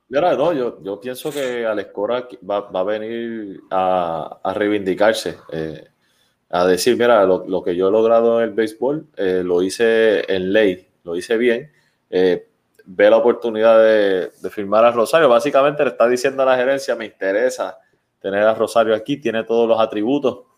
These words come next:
Y, y tú lo habías mencionado, tú lo mencionaste mucho antes, este, <laughs> de que, de que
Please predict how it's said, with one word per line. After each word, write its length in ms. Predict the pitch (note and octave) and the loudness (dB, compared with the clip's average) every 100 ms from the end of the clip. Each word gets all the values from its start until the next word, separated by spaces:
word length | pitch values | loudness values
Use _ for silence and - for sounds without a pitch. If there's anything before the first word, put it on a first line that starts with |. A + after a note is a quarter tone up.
| _ _ _ | _ _ _
Y, 340 | - A#2 - A#2+ | -2 0 2 0
y 40 | A2+ | 0
tú 100 | A#2 | 2
lo 60 | |
habías 160 | C#3 D#3 | 4 4
mencionado, 600 | F3 E3 F3+ F3 C#4 - _ - | 0 -2 0 0 -2 -6 _ -8
tú 100 | A2 | -2
lo 80 | B2+ | -2
mencionaste 440 | D#3 E3 E3+ F3 | -2 -2 -2 -2
mucho 340 | E3+ D3+ D#3 C#3+ | -4 -4 -2 -2
antes, 440 | D#3+ - D#3 A#2 _ _ _ _ | -2 -4 -6 -6 _ _ _ _
este, 320 | G#2 G2+ - | -10 -8 -4
<laughs> 300 | G2+ G#2 - | -2 -2 -4
de 180 | A#2+ G#2+ | -2 0
que, 280 | A2 G#2 G#2 | 2 2 2
de 140 | G#2+ | 0
que 400 | G#2+ G2+ G2 F#2+ | 0 0 0 -4